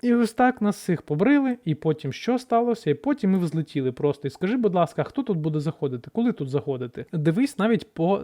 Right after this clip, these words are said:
циклах, просто скільки це все коїться днів. От скільки ми падаємо. Триста шістдесят один день. Потім в нас був флет в самому низу, ось такий, скільки, сто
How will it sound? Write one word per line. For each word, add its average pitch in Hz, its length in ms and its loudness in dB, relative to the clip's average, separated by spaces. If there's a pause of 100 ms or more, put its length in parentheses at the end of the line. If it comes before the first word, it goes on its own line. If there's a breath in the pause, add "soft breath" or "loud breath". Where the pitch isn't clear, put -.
циклах, - 460 -2
просто 190 340 -4
скільки 247 560 -4
це 208 300 0
все 170 480 -2 (120)
коїться 175 420 2
днів. 139 320 2 (120)
От 233 240 2
скільки - 300 -2
ми 160 100 4
падаємо. 123 500 -4
Триста 196 380 2
шістдесят 151 600 -2
один 143 280 0
день. 120 240 -6 (120)
Потім 208 320 2
в 156 40 4
нас 190 180 6
був 156 180 2
флет 135 380 2
в - 40 -20
самому 165 380 4
низу, 175 480 0
ось 170 260 -2
такий, 170 460 0
скільки, 175 440 -2
сто 170 260 -2